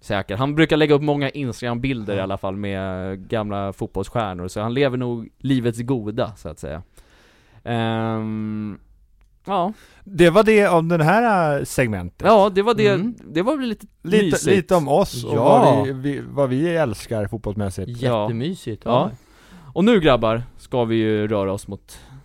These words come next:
Speaker 1: det stundande mästerskapet. Europamästerskapet som drar igång ikväll, alltså.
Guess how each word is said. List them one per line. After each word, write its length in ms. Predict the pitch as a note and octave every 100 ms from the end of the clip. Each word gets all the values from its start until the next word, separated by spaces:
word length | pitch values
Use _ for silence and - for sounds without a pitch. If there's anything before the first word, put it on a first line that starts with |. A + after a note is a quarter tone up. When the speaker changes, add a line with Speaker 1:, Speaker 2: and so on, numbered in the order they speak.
| _
Speaker 1:
det 80 | G2
stundande 400 | - A#2 G2 G2
mästerskapet. 760 | G2 F#2 F#2+ F#2+ F2+ - - _ _ _ _ _ -
Europamästerskapet 1120 | D3 D3+ B2+ - B2 A#2 A#2 - B2 A#2 A2
som 140 | A#2+
drar 160 | B2 B2+
igång 240 | A#2 A2+
ikväll, 420 | A2+ - B2+ G#2
alltså. 360 | E2 E2 E2